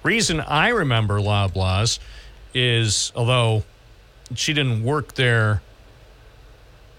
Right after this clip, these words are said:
after I arrived at the scene, I think before, before I was the, uh, grand prize in her life, my mom, I think, worked at Loblaws in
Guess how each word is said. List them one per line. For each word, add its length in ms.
after 360
I 160
arrived 480
at 140
the 80
scene, 260
I 100
think 380
before, 560
before 520
I 540
was 420
the, 400
uh, 160
grand 420
prize 500
in 100
her 180
life, 500
my 140
mom, 480
I 80
think, 300
worked 260
at 140
Loblaws 840
in 580